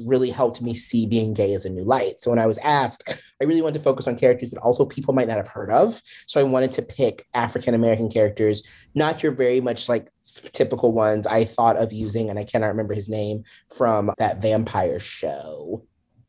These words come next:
back at True Blood. I thought about using him from True Blood, but, like, everybody knows that character, and I never really watched True Blood. So I was like, "What are characters th-, that you actually personify? And also,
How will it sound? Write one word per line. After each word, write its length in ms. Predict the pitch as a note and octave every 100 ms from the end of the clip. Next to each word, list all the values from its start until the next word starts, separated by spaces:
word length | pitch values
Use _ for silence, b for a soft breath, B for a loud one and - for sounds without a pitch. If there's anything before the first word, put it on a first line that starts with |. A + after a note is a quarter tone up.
| _ -
back 240 | G#2 F#2
at 100 | G2+
True 240 | - D3
Blood. 340 | A#2 G#2+ E2 - b b -
I 160 | A2+
thought 320 | A2+ - B2+
about 200 | B2+ C3
using 220 | C3 A#2+ A#2+
him 140 | A#2
from 100 | A#2+
True 160 | A#2 C3
Blood, 320 | B3+ A#3+ A#3+
but, 100 | E3
like, 140 | E3+ E3+
everybody 400 | G3 G#3+ D3+ B2
knows 180 | A#2+ A2
that 140 | G#2+
character, 200 | A#2 A2
and 60 | B2+
I 80 |
never 180 | D3+ D#3
really 220 | D#3 C3+ G#2
watched 340 | F#2 G#2 -
True 160 | - G#2
Blood. 300 | F#2 E2 -
So 100 | A2+
I 40 |
was 120 | A#2 G#2+
like, 160 | G#2+ B B -
"What 120 | C3
are 80 | D3
characters 580 | D3 C#3 C3 C#3 B2 -
th-, 200 | B2 -
that 160 | A#2+ A2+
you 80 | - -
actually 460 | A2 G#2 - A2+ G2+
personify? 640 | G#2 - G2 G2+ G#2+ G2+
And 160 | A#2+
also, 500 | D3+ G#3 A3+ C#3 B2+